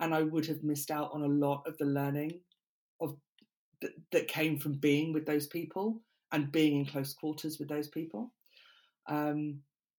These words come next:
but yeah, I think people need to, you know, look at all of the options, visit all of the schools, and, and decide what fits with who they are now and who they want to be.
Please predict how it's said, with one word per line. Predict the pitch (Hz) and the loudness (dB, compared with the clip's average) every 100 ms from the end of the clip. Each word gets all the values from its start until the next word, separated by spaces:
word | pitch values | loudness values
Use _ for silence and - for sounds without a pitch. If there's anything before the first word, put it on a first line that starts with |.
| _ - | _ -2
but | 190 | 2
yeah, | 180 | 2
I | |
think | 180 240 220 - | 2 2 2 0
people | 190 185 | -6 -4
need | 170 160 | -4 -2
to, | - 151 151 143 _ _ _ | 0 2 0 -4 _ _ _
you | - | -4
know, | 156 | 0
look | 151 175 185 | 0 0 0
at | 175 - _ _ _ _ - | 0 -2 _ _ _ _ 0
all | 180 220 | 6 8
of | 180 | 8
the | 160 | 6
options, | 160 - 147 | 4 0 0
visit | 139 151 - | 0 0 2
all | 170 165 | 0 0
of | |
the | 151 | -2
schools, | 143 - 156 143 139 139 - - _ _ _ _ | -2 2 4 6 4 2 -4 -8 _ _ _ _
and, | 175 160 151 - | -2 0 -2 -2
and | 160 | -2
decide | 160 - 156 151 147 | 0 0 2 2 -2
what | 160 - | -6 -4
fits | 160 - - | -6 -6 -2
with | 160 156 143 - - _ _ _ _ _ _ _ _ _ _ | 2 2 0 -8 -18 _ _ _ _ _ _ _ _ _ _
who | 196 | -2
they | 190 170 | 0 2
are | 170 170 165 165 - | 4 4 4 -2 -6
now | 160 175 214 | -6 0 0
and | 202 | 0
who | 175 | 0
they | 185 | 0
want | 180 214 214 | 0 -2 -4
to | 151 | -2
be. | 113 64 - | -2 -2 -6